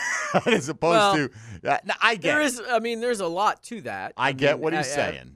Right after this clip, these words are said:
Speaker 2: you know, the only time where they couldn't compete this year was the San Francisco game.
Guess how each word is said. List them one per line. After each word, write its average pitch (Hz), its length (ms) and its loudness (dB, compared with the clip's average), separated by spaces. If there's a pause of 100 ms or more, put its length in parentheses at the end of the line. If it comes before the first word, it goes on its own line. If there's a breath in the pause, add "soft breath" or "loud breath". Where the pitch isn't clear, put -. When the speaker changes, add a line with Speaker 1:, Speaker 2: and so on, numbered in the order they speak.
Speaker 2:
you 180 120 -10
know, 151 100 -4
the 165 180 -4
only 262 260 -4
time 202 380 -4
where 165 120 -8
they 147 160 -6
couldn't 165 340 -12
compete 151 440 -14
this 180 180 -14
year 202 160 -8
was 151 160 -8
the 127 60 -12
San 123 220 -10
Francisco 98 440 -20
game. - 140 -20